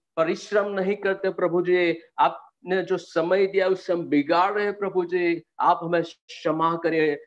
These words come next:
अधीन नहीं है प्रभु, अगर हम हमारे हस्बैंड या तो वाइफ को, माँ बाप को प्रभु, अगुओं को प्रभु, आत्मिक माँ बाप को, आप हमें क्षमा करें प्रभु, आप हमें माफ करिए प्यारे पिता,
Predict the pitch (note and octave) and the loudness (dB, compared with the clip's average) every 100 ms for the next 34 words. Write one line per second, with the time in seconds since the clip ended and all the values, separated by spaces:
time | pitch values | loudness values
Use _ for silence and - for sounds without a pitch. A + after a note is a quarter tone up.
0 | - D3 D#3+ D#3+ A3 A3+ A3+ G#3+ G#3+ G#3 | -2 0 0 0 0 2 2 2 0 0
1 | G#3 G3+ F#3+ F#3+ F3+ F3+ F3 E3 - - | -2 0 0 0 0 -2 -4 -10 -14 -6
2 | C3+ D#3+ F3 F3 E3 - F3+ F3 F3 E3 | -2 2 2 2 -4 -4 -2 0 0 -2
3 | E3 D3+ C3+ D3+ F#3 F#3+ - F3+ E3+ D3+ | -2 -4 -2 0 2 0 -2 -2 0 0
4 | - - C3 D3+ D3+ E3+ F#3+ G3+ - F#3+ | -4 -8 0 0 2 2 2 0 -2 -4
5 | F#3+ F3+ F3 D#3+ C#3+ D3+ G3 A3 G#3+ G#3 | 0 2 4 4 4 4 6 4 4 -2
6 | G#3 F3 F#3 F3+ E3 B2 G3+ - G#3 G3+ | -2 2 2 2 0 0 -2 -2 -6 -6
7 | G3 F#3 F3+ F#3 - F3+ E3 D#3+ - C#3+ | -8 -4 -2 -2 0 0 2 0 -2 2
8 | E3+ E3+ E3 D#3+ - - D#3 D#3 D#3+ D#3+ | 2 0 -4 -4 -6 -6 -4 0 -2 -2
9 | D#3+ D#3+ E3 E3 D#3 D3+ D3 - - D3+ | -4 -4 -6 -4 0 2 0 -2 0 0
10 | F#3 E3+ F3+ E3 C3+ D#3 G3 - - G#3+ | 0 0 -2 0 0 0 0 -2 -8 -4
11 | G3+ G3 F3 F3 F3 E3+ D#3 D3 C3 - | -4 -4 -6 -6 -8 -8 -4 0 -2 -4